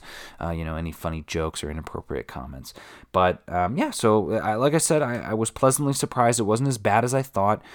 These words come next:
I was hoping that maybe there would be something Marvel-related there, but, uh,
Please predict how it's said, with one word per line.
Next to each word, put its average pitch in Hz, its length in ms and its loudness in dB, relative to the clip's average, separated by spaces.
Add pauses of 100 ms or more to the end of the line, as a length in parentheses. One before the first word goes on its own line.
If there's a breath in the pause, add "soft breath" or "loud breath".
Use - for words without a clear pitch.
(200 loud breath)
I 98 80 -6
was 107 160 2
hoping 123 480 2
that 110 120 4
maybe 98 280 0
there 104 140 2
would 98 80 0
be 98 100 -2
something 98 420 -2
Marvel-related 90 880 -2
there, 87 300 -2 (440 loud breath)
but, 87 360 4
uh, 82 440 2